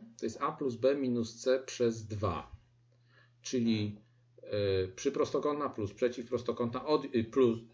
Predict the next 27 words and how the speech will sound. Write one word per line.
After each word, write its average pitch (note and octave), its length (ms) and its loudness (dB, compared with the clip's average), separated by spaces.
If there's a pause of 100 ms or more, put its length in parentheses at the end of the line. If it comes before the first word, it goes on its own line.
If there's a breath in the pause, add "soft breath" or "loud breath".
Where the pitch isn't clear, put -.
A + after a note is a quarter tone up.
(120)
przyprostokątna A2+ 760 0
plus F#2+ 200 -4
przyprostokątna A#2 840 -2
odjąć G2 280 -2
przeciwprostokątna. F#2 1000 -6 (520 loud breath)
Czyli B2 160 0
tak, D#2+ 180 0
jedna D#3 280 0
przyprostokątna A#2+ 880 -4
to G2+ 100 -4
jest - 180 -6
trzy - 260 -8
A, A#2+ 260 -4 (760 soft breath)
druga C3+ 300 0
przyprostokątna A2+ 840 -2
to G2 120 -2
jest F2+ 160 -2
trzy - 180 -8
x A2 240 -2
i G#2+ 80 -2
pięć G2+ 280 -2
x, - 260 -8
czyli G2 280 -6
osiem G2 400 -2
x, E3+ 400 -8 (600 soft breath)
odjąć D#3 640 2
przeciwprostokątna A#2 1500 -4